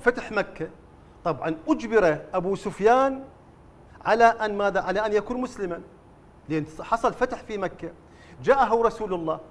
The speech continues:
قال له: "يا أبا سفيان، قل أشهد أن لا إله إلا الله". أبو سفيان قال: "نعم،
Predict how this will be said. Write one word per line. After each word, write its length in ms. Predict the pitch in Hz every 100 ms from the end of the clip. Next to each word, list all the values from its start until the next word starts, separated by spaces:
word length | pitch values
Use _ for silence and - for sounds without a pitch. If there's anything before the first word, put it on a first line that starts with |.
| - - - -
قال 240 | 220 220
له: 180 | 214 196
"يا 160 | 208 208
أبا 180 | 196
سفيان، 420 | 143 170 180 151 151 - - - - - - - -
قل 220 | 294 247 -
أشهد 340 | 233 - 208 180
أن 260 | 196 180
لا 180 | 175 175
إله 240 | 170 165 156
إلا 260 | 160 147
الله". 240 | 135 135 147 - - - - -
أبو 160 | 165
سفيان 380 | 160 - 160 180
قال: 260 | 170 165 175
"نعم، 220 | 185